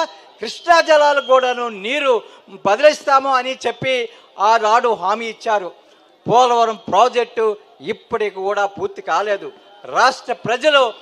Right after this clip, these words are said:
అన్యాయానికి గురి అయ్యారు. ఆ అన్యాయానికి వ్యతిరేకంగా షర్మిలమ్మ గారు న్యాయ పోరాటం చేస్తున్నారు. అదేవిధంగా ఈ రాష్ట్రంలో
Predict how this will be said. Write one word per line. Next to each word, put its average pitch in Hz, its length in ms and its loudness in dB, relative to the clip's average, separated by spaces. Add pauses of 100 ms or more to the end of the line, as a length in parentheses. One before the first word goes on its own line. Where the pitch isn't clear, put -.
(180)
అన్యాయానికి 240 680 -4
గురి 214 260 -4
అయ్యారు. 180 400 -4 (320)
ఆ 233 120 6
అన్యాయానికి 247 600 0
వ్యతిరేకంగా 240 800 0 (280)
షర్మిలమ్మ 214 540 -4
గారు 254 400 4 (220)
న్యాయ 208 340 2
పోరాటం 214 540 0 (100)
చేస్తున్నారు. 170 600 -8 (320)
అదేవిధంగా 277 760 2 (440)
ఈ 294 200 -2
రాష్ట్రంలో 311 880 4